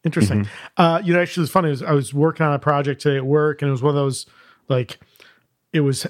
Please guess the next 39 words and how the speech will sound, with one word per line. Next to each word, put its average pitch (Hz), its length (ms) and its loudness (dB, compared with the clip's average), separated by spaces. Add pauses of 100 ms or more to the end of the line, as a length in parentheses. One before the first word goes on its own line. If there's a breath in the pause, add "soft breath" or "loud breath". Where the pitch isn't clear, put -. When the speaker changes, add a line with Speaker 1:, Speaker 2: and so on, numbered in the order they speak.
(100)
Speaker 1:
kinda 139 220 0
heads 147 320 0
down. 151 520 0
I 156 200 2
was 160 200 -2
working 147 420 0
on 139 180 0
it, 135 100 -6
producing 143 520 0
a 131 40 -2
draft 131 420 -4
of 147 100 -2
something, 143 440 -2 (420 soft breath)
and 123 600 -2 (180)
didn't 151 300 0
really 151 240 2
need 143 140 0
to 131 60 -8
be 143 120 2
interacting 139 440 -2
with 160 60 4
anybody, 156 320 0
so 131 180 -2
I 120 40 -2 (500)
put 135 160 -6
the 123 80 -2
headphones 180 460 2
in, 180 260 0 (640 loud breath)
and 180 220 2
I 175 100 0
was, 180 260 0
uh, 190 180 4
listening 190 440 0
to 185 520 2
the 165 120 0
second 175 360 0
half 160 280 0
of, 147 220 2
uh, 151 300 0